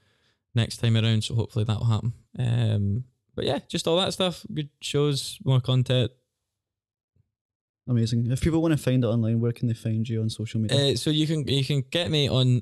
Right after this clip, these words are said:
Speaker 1: Wee Mackay on TikTok or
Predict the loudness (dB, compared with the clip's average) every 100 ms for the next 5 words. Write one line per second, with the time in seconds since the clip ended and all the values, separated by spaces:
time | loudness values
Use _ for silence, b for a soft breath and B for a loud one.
0 | 0 0 2 2 2 2 2 -2 _ _
1 | _ _ _ _ -2 2 4 2 2 _
2 | -6 -4 -2 -4 -4 -20 _ _ _ -2
3 | 2 2 2 0